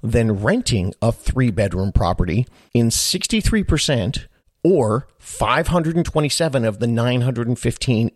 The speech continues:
U S counties analyzed. Sixty-three percent of the counties, it was actually better and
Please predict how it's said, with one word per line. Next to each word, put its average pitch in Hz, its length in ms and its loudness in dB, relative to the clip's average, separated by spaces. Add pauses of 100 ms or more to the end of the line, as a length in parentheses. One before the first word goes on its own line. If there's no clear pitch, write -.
U 117 320 2
S 120 220 -2 (200)
counties 110 580 0 (200)
analyzed. 104 640 -2 (460)
Sixty-three 220 600 0
percent 175 360 0
of 120 80 -6
the - 80 -4
counties, 110 560 -2 (460)
it 131 140 2
was 120 180 0
actually 120 460 0
better 120 520 -2 (840)
and 123 220 2